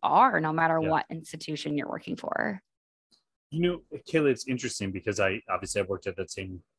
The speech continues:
Speaker 2: school as, as your, as that you went to, and it had the
Speaker 1: Mm-hmm.
Speaker 2: environmental hippie stereotype. And you and I are very similar in that we, eh, we are suburban as the day is long,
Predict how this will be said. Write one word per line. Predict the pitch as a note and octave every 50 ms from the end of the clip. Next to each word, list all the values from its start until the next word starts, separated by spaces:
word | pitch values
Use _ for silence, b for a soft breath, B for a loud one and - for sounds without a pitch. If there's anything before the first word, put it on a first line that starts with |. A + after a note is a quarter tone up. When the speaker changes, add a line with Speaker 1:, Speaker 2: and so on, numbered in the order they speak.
| _
Speaker 2:
school | - - - - B2 A#2 A2 G#2
as, | F#2+ F#2 F2 - - - -
as | G#2 F2+ E2+ F2
your, | F2+ F2 G2+ - - _ _ _ - G#2+
as | F2+ E2+ - - _ -
that | G2 F2+ E2+
you | F2+
went | F2 - - F#2 -
to, | - F#2+ F2
and | F2 F#2
it | F#2 F2
had | G2 G#2 G2 F#2
the | - G2 F2+ F2 E2 -
Speaker 1:
Mm-hmm. | E3+ E3+ B B B B B _ -
Speaker 2:
environmental | B2 A#2+ A#2 B2+ C3 B2+ A#2 A#2+ A2+ - A2+ G2+ F#2
hippie | E2+ A#2 - - G#2+ G2+ F#2+ F#2+ F#2 G#2+ A#2 -
stereotype. | - - - G#2+ G#2 G2+ G2 F2+ - - E2+ E2 E2 - _ -
And | - F#2 F2+ F2 F2 F2 F2 E2+ _ b b b b b -
you | - A#2 C3 E3 F3
and | D#3+ C#3+
I | C3 C3
are | B2+ A#2
very | G#2 A2 A#2 G#2+
similar | - - A#2 A#2 B2 G#2+ G2 F#2+
in | F#2+ F2+
that | F#2 F#2+ G2+ A2+
we, | B2 C3 - -
eh, | A#2+ A2 - _ - C3 A2 G2
we | A#2+ D3
are | C#3 A2+ G2+ F#2+
suburban | - - - G#2+ F2 E2 A2 A#2+ B2 C#3 D3 D3 D3+ D3+
as | - G2 G2 F#2
the | F#2+ F#2+
day | F#2 G#2 A2
is | A#2 A2+ G2+ - A2
long, | G2+ F#2+ F2 E2+